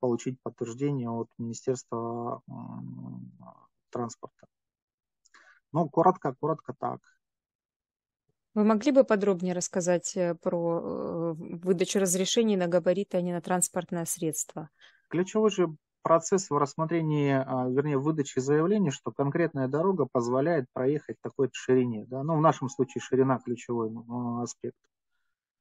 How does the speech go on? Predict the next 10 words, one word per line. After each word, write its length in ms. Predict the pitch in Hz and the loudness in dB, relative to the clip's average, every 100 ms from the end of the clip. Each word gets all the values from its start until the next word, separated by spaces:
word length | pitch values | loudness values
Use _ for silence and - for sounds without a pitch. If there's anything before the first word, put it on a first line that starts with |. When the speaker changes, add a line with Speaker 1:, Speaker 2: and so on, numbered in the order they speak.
| - | -6
Speaker 1:
А, 480 | 131 127 123 123 120 | -2 0 0 0 0
соответственно, 800 | - 147 185 - 170 160 151 135 | 2 6 6 6 6 8 8 6
ну, 320 | 131 156 131 | 2 -2 0
логики 440 | 120 160 156 143 135 | 2 2 0 -4 -2
здесь 280 | 139 143 | 0 0
нет 180 | 180 156 - | 2 0 -2
никакого 380 | 120 - 135 | -8 0 0
привязывать 480 | 117 131 131 120 117 | 4 4 6 4 2
это 160 | 117 127 | -2 -2
разрешение 720 | 123 127 131 120 117 117 | -2 -2 -2 -2 -2 -4